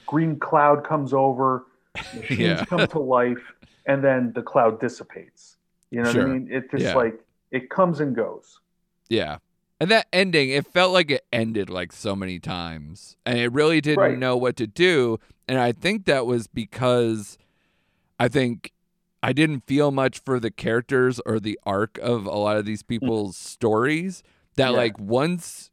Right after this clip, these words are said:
Speaker 2: you kinda got people in their, in their place of where they were gonna go, it was like, just end the movie. And then
Speaker 1: Yeah.
Speaker 2: it tries to end the movie, like, two times after that. It's like, all right.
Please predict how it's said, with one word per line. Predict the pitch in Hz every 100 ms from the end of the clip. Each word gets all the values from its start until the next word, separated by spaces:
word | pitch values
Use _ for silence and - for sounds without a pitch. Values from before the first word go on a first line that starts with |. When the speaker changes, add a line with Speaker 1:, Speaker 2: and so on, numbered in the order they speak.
| -
Speaker 2:
you | 123 131
kinda | 120 120 123
got | 110 117 107 - _ _ _ _ -
people | 113 - 113 82
in | 104 101
their, | 98 92 90 - _ _ -
in | 98
their | 95
place | 85 98 98 101
of | 101 90
where | 92 92
they | 92
were | 90 87
gonna | 90 85
go, | - 82 98 104 110 -
it | 104
was | 95
like, | 92 92 _ _ _
just | 127 120
end | 254 175
the | 135
movie. | 196 123 - - _ _ -
And | 123
then | 151
Speaker 1:
Yeah. | 160
Speaker 2:
it | 139
tries | 143 131
to | 127
end | 127 120
the | 117
movie, | 123 113
like, | 101 92 -
two | 123 107
times | 110 98 92
after | 98 92 -
that. | 80 - -
It's | -
like, | 101 123
all | 131 117
right. | 104 104